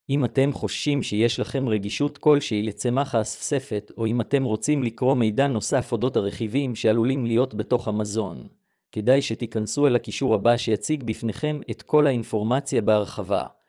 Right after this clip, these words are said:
H T T P נקודתיים לוחסן לוחסן המסטר מקפלן נקודה C O נקודה I L לוחסן. גיליתם שיש לכם רגישות? כדאי להתייעץ עם וטרינר.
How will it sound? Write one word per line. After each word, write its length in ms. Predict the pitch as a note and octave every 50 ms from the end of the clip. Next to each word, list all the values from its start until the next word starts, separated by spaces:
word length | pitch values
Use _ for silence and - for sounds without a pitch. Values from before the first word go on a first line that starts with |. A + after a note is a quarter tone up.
| _ _ _ _ _ - A#2+
H 140 | B2+ B2
T 260 | A#2+ - - C#3 C#3 -
T 180 | A#2 - -
P 60 | C#3+ B2+
נקודתיים 640 | A#2+ A#2 - A2+ G#2+ A2 G#2+ - D#3+ D#3+ D#3 C#3+
לוחסן 400 | A#2 G#2 - - - - C#3+ B2+
לוחסן 480 | A2 G#2+ - - - - C#3 C3+ B2 A#2+
המסטר 420 | A#2+ A#2+ A2 - - - C#3 B2+
מקפלן 640 | B2 A2+ A2 - D3+ D3 C#3 - - B2 A#2+ B2 A2+
נקודה 400 | G#2 - - A2 G#2+ B2 C#3 C#3
C 260 | B2+ - - A#2 B2
O 160 | B2+ B2+ A#2+
נקודה 480 | A2+ G#2 - - G#2+ G#2+ B2+ C#3 D3 C#3
I 160 | B2 A2+ A2+
L 20 |
לוחסן. 640 | G#2+ G#2+ G#2 - - - - - G2 D#2 C2+ A#1 - - - _ _ _ _ _ _ _ _ _ _ _ _ _ _ _ _ _ _ - A2+
גיליתם 480 | G#2 G2+ G#2 B2 C#3+ - D#3 C#3+ C#3+
שיש 420 | C3+ - A2+ G#2 G#2+ A#2+ - - C3
לכם 280 | A#2 - A#2 G#2+ G#2
רגישות? 720 | G2 F2+ F#2 G2 F#2 - - C3+ D3 E3+ F#3 _ _ _ _ _ _ _ _ _ _ _ _ _ _ _ _ _ _ _ _ _ _ _
כדאי 340 | - G#2+ G2 A2+ D3 E3 D3
להתייעץ 640 | A#2 G#2 F#2+ - - G2+ F2 G2 A#2 B2 - -
עם 100 | A2+ A2 G#2+
וטרינר. 640 | G2 G#2+ - - G#2 F#2+ G2+ G2 F#2+ F2+ E2+ D2 B1+